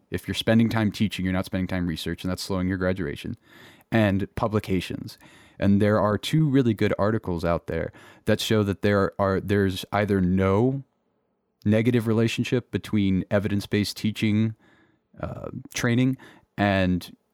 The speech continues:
graduation rates and publications. And there's another article that shows there's actually a slight boost. There was a boost in publications by,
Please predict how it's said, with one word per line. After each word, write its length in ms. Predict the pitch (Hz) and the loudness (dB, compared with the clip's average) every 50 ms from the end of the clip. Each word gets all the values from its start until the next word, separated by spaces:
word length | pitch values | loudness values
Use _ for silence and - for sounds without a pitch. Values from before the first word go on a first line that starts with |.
| 113 110 | -10 -4
graduation 640 | - 110 107 104 104 95 98 101 101 - - 104 | 0 2 2 2 2 2 2 2 0 0 -2 0
rates 340 | 104 104 101 101 98 - - | 0 2 0 0 0 -4 -6
and 200 | - 95 92 90 | -4 -4 -4 -2
publications. 540 | 104 101 92 92 - 90 98 - 120 120 110 | -2 -4 -4 -2 -2 -2 -2 0 0 -2 -2
And 160 | - 107 104 | 0 0 0
there's 140 | 98 95 101 | 0 0 0
another 580 | 98 101 98 110 127 135 147 135 110 101 - - - | 0 2 2 2 2 2 4 2 2 2 0 -2 -2
article 340 | 98 98 95 - - 101 92 | -2 -2 -2 -2 -2 -2 -2
that 140 | 95 87 | -4 -4
shows 220 | - - 104 101 - | -2 -2 -2 -2 -2
there's 180 | 104 92 - - - | -4 -6 -6 -4 -4
actually 380 | 101 110 - - - 113 107 98 | -4 -4 -4 -4 -2 0 0 0
a 100 | 95 90 | 0 0
slight 640 | - - - - 107 101 101 - - 90 73 - | -2 -4 -4 -2 0 0 0 -2 -4 -10 -8 -2
boost. 480 | - 117 123 92 87 - - - - - - - - - - - - - - | 0 2 2 2 0 -4 -10 -14 -16 -20 -20 -20 -20 -20 -20 -20 -20 -8 -2
There 100 | 95 98 | 0 2
was 140 | 98 98 98 | 2 2 2
a 60 | 101 | 0
boost 540 | 85 - _ _ - 110 117 131 131 - - | -2 -4 _ _ 4 6 6 6 6 2 -2
in 200 | - 117 117 113 | 0 2 2 2
publications 800 | - - 113 104 107 104 - - 104 104 101 - - 98 95 90 | 2 0 -2 -2 -2 -2 0 0 0 0 0 -2 -4 -4 -4 -4
by, 300 | - - 92 92 90 90 | -2 -2 0 0 0 0